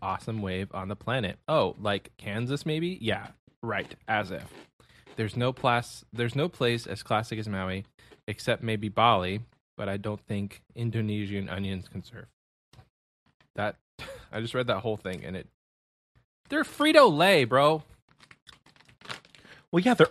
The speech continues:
Speaker 2: owned by Frito-Lay.
Speaker 1: <sighs> Imbi, sound off in the comments if these are made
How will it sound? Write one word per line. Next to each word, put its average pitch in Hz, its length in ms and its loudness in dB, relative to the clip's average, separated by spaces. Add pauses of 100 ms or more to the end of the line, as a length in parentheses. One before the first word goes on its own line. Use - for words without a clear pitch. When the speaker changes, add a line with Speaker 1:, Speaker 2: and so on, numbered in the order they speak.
Speaker 2:
owned 180 420 10
by 107 160 6
Frito-Lay. 98 920 -2
Speaker 1:
<sighs> - 40 -20 (2250)
Imbi, 175 320 2 (320)
sound 277 260 2
off 131 160 6
in 117 80 -2
the 110 60 -4
comments 113 400 -4
if 113 100 -12
these 120 160 -4
are 104 80 -4
made 104 320 -2